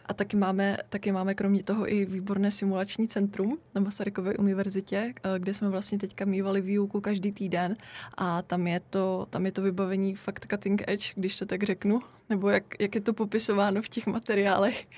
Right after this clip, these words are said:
Ale, eh, fakt musím říct, že ta výuka je tam strašně zábavná, protože, eh, je to konečně takového něco aktivního a vím, že v prváku, když jsme tam měli i první pomoc, tak,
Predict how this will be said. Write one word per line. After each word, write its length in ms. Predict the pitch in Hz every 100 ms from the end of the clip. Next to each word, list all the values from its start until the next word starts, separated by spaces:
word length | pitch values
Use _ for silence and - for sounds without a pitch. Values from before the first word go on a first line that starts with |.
| - - - -
Ale, 480 | - 185 185 180 196 -
eh, 400 | 196 185 185 190 202 - - _ -
fakt 460 | - - 202 - -
musím 360 | 202 202 - 202
říct, 380 | 202 196 202 196
že 360 | 190 202 196 196
ta 100 | 196
výuka 360 | 196 190 -
je 80 | 190
tam 180 | 196 196
strašně 380 | - 214 202 208
zábavná, 460 | 208 185 190 175
protože, 460 | - - 190 196 185 - - - -
eh, 260 | 196 180 175
je 80 |
to 100 | 202
konečně 400 | 190 208 202 202
takového 400 | 202 202 196 220
něco 340 | 214 214 220 220
aktivního 640 | 226 - 208 196 202 -
a 20 | -
vím, 140 | 196
že 100 | 208
v 40 |
prváku, 420 | - 208 190 196 196
když 160 | 196
jsme 140 | 196 196
tam 160 | 190
měli 220 | 196 190
i 80 | 190
první 320 | 208 196 208
pomoc, 360 | 208 196 190 -
tak, 140 | 180